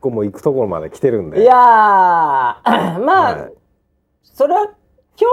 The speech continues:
Speaker 2: 日に始まった話、
Speaker 1: <laughs>
Speaker 2: 今に始まった話ではない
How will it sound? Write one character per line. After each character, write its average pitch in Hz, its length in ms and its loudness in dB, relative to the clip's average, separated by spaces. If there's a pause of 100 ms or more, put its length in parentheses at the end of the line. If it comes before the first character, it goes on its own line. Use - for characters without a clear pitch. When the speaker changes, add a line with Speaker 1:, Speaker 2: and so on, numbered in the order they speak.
(140)
Speaker 2:
日 - 20 -6
に 190 60 -6
始 175 280 -4
ま 160 120 -2
っ - 80 -6
た 170 120 0
話、 - 380 -2
Speaker 1:
<laughs> - 720 -6
Speaker 2:
今 508 320 0
に 466 80 0
始 185 400 2
ま 190 140 0
っ 190 160 -10
た 196 120 -4
話 208 400 -4
で 240 120 -2
は 170 160 0
な 190 200 0
い 151 300 -6